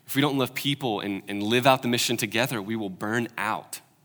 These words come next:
Do you notice how Jesus sent them out in twos? You know, he didn't send them out one by one. He sent them out two by two. He knew that if they tried to do this alone, <laughs> they would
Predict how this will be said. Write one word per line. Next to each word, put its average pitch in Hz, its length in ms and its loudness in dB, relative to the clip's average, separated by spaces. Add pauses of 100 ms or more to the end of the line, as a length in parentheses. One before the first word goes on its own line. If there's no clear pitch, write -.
(840)
Do 127 80 -4
you 127 40 2
notice 123 300 6
how 107 140 6
Jesus 117 340 2
sent 117 240 6
them 113 140 0
out 104 260 4
in 98 140 -2
twos? 110 640 -4 (680)
You 113 80 -4
know, 107 60 -2
he 117 100 -2
didn't 120 180 0
send 117 160 2
them 110 120 0
out 104 200 2
one 104 160 -2
by 98 140 6
one. 98 320 -2
He 107 140 -8
sent 107 160 -6
them 104 80 -2
out 101 160 -4
two 110 100 -4
by 98 140 -2
two. 107 320 -4 (840)
He 147 160 6
knew 139 320 10
that 113 100 4
if 113 120 -2
they 139 120 6
tried 143 220 6
to 139 80 4
do 131 100 2
this 120 180 4
alone, 113 260 0
<laughs> - 20 -2
they 147 160 0
would 101 300 -2